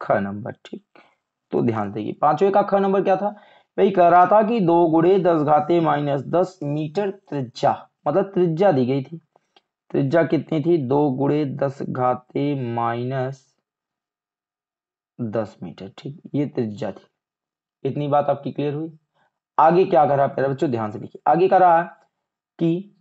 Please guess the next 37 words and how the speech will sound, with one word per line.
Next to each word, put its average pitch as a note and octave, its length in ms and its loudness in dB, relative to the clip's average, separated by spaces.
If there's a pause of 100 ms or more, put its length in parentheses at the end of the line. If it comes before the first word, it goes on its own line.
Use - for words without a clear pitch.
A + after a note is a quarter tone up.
(320)
एक F#3+ 320 0
इलेक्ट्रॉन F#3 640 2
तीन F3+ 300 2
गुणे F3+ 220 4
दस E3 240 -2
घाते D#3+ 400 0
छह F3 320 -2
मीटर D#3 300 -4
प्रति D3+ 220 -4
सेकंड D3 400 -6
की D#3+ 280 -2
एक C#3 160 -8
समान C#3 380 -4
चाल C3+ 200 -2
से C#3 120 -6
चक्कर - 300 -6
लगा A#2 140 -2
रहा A#2 100 -6
था, A#2+ 80 -8
मतलब C#3 320 -4 (180)
चाल D#3+ 260 4
दिया C#3+ 200 -2
है D#3+ 140 -14 (300)
वी, A#2 280 -6 (600)
तीन D#3+ 320 0
गुणे D3+ 240 0
दस C#3 260 -4
घाते C3+ 540 -2 (160)
छह C#3+ 280 -4 (200)
मीटर B2+ 720 -6 (220)
प्रति C3+ 420 -4
सेकंड। - 440 -18 (160)
इतनी C#3 240 -2
बातें D3+ 280 2
क्लियर D#3 180 0
हो D3+ 100 -4
गई। D#3 160 -10